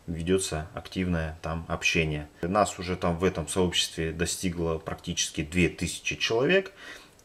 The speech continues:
Ну и мы, соответственно, будем всегда рады вновь присоединившимся товарищам и коллегам. Вот на этом всё.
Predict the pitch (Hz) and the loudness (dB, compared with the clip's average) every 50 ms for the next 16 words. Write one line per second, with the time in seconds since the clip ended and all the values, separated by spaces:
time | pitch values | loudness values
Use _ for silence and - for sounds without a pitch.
0 | - - 165 185 135 95 92 117 131 - - 92 78 - 92 98 98 - - 85 | 0 4 6 6 6 6 6 4 4 2 2 0 2 4 4 4 4 4 0 0
1 | 76 78 76 78 87 87 78 87 95 92 90 85 78 78 - - - - _ _ | 0 0 -2 -4 -6 -6 -2 0 2 4 4 2 2 -2 -8 -16 -20 -20 _ _
2 | _ _ _ - - - - - - - - 85 90 101 98 85 85 85 87 82 | _ _ _ -20 -20 -20 -14 -8 -6 -4 0 4 6 6 6 6 4 4 2 2
3 | 82 78 78 - - - - - - - - - - - 85 87 92 95 92 - | 0 -4 -4 -10 -16 -20 -20 -20 -20 -20 -20 -16 -6 0 4 6 6 6 4 2
4 | - - - - _ - - 87 85 - - 87 80 82 82 85 90 90 87 - | -8 -14 -20 -20 _ -12 -6 -6 -2 0 2 2 4 4 4 6 6 4 4 2
5 | 90 78 - - - 82 80 80 - - - _ _ _ _ _ - - - - | -2 -2 -2 -2 -2 -4 -4 -6 -10 -16 -20 _ _ _ _ _ -20 -20 -20 -20
6 | - - - - - - - - - - - - - 82 82 101 104 98 90 - | -20 -20 -20 -20 -20 -20 -20 -20 -20 -20 -8 -2 2 4 6 6 6 6 4 2
7 | - 80 82 95 95 - - 78 78 78 76 73 71 - - - - _ - - | 0 2 0 0 0 2 0 2 4 2 2 2 -2 -8 -12 -18 -20 _ -20 -20
8 | - - - - - - - - - _ _ _ _ - - - - 110 135 135 | -20 -20 -20 -20 -20 -20 -20 -20 -20 _ _ _ _ -18 -8 0 4 6 6 6
9 | - 131 135 131 - 120 110 104 - - - - 196 220 208 196 - | 6 4 4 4 4 0 0 0 2 2 6 6 6 6 4 0 -4